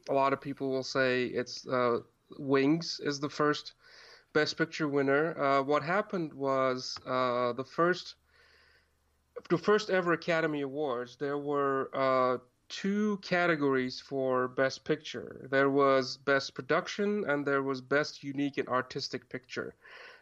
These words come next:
And, uh, Wings won Best Production,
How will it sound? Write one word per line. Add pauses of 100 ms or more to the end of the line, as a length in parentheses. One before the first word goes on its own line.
(120)
And,
uh,
Wings
won
Best
Production,